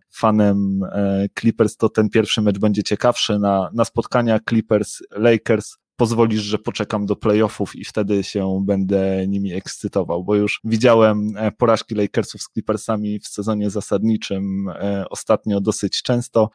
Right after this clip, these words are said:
Do niczego to nie doprowadziło, więc, e, więc nie będę się tym, e, na razie podniecał. Tutaj mamy jeszcze, e, drugi dzień, o którym chciałbym z tobą porozmawiać, czyli ten właśnie, no, jeden z najważniejszych, e, dni w kalendarzu całego sezonu, czyli, czyli ten tak zwany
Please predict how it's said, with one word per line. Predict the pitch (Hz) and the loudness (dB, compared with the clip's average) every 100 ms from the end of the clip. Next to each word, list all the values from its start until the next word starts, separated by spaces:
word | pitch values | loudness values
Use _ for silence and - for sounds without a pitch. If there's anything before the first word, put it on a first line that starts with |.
| - | 2
Do | 117 | 4
niczego | 113 - 104 | 4 2 2
to | 104 107 | 2 2
nie | 101 | 2
doprowadziło, | 98 - 107 107 101 104 98 | 0 0 4 4 4 4 4
więc, | 92 95 92 - - - | 4 0 -2 -8 -10 -6
e, | 90 | -4
więc | 98 101 - | -4 -6 -2
nie | 101 | 0
będę | 104 98 | 2 0
się | 92 101 95 | -2 -2 0
tym, | 98 92 90 - | 0 0 -4 -2
e, | 101 95 101 | 0 2 2
na | 107 104 | 2 4
razie | 101 101 | 4 2
podniecał. | - 101 104 92 - 80 _ _ _ _ _ _ - | -2 -2 -2 -2 -6 -10 _ _ _ _ _ _ -4
Tutaj | 131 143 | 2 4
mamy | 139 139 | 4 4
jeszcze, | 135 131 - 135 131 127 123 120 107 113 | 2 2 2 4 6 6 6 4 0 2
e, | 110 | 0
drugi | 110 113 139 143 117 110 107 | 0 2 2 4 2 2 2
dzień, | 101 113 113 | 2 2 2
o | 107 | -4
którym | - 110 | -2 -2
chciałbym | 101 107 104 | 0 -2 -2
z | - | -2
tobą | 110 | -2
porozmawiać, | 107 113 107 110 98 117 | 0 0 2 2 2 2
czyli | - 110 | 0 0
ten | 113 107 | 0 0
właśnie, | 107 - 104 | 0 0 -2
no, | 107 | 0
jeden | 113 113 | 0 2
z | 110 | 2
najważniejszych, | 110 104 104 123 113 - 113 107 - | 2 2 2 2 0 0 0 -2 -2
e, | - 107 104 104 | -6 -2 2 0
dni | 101 110 113 | 2 0 0
w | - | 0
kalendarzu | 110 107 107 101 104 | 0 2 4 2 0
całego | - 107 104 107 | 0 2 2 -2
sezonu, | - 107 95 98 | -2 0 0 -2
czyli, | - 101 101 | -6 -8 -8
czyli | - 98 | -6 -8
ten | - 104 | -4 -2
tak | 107 101 | -2 -4
zwany | 107 98 | -2 -2